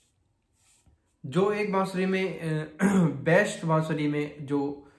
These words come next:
चीजें होनी चाहिए, वो सभी इस बांसुरी में अवेलेबल है। वुड कॉर्क, हंड्रेड परसेंट वेल ट्यून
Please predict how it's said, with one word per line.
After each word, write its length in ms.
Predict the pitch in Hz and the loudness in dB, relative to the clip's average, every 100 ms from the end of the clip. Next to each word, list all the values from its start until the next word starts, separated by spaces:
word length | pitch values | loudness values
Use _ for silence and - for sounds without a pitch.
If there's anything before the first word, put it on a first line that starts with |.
| _ _ - | _ _ -6
चीजें 220 | 156 160 | -2 0
होनी 260 | 147 147 | 0 0
चाहिए, 520 | 156 139 127 139 160 _ _ _ - | -2 -4 -8 -10 -14 _ _ _ -6
वो 120 | 143 | -4
सभी 280 | 143 160 160 | -2 0 0
इस 240 | 170 151 | 0 -2
बांसुरी 380 | 135 139 135 131 | -4 -6 -4 -8
में 380 | 131 135 135 - | -6 -8 -10 -12
अवेलेबल 500 | 131 131 131 127 123 | -10 -8 -6 -6 -6
है। 280 | - - _ _ _ _ | -8 -12 _ _ _ _
वुड 280 | 123 143 139 | -4 -4 -4
कॉर्क, 440 | 143 135 139 - _ _ | -4 -6 -8 -14 _ _
हंड्रेड 320 | 139 139 143 | -10 -6 -6
परसेंट 340 | 135 131 127 123 | -8 -10 -10 -8
वेल 220 | 131 127 | -8 -8
ट्यून 360 | 143 131 143 | -8 -10 -12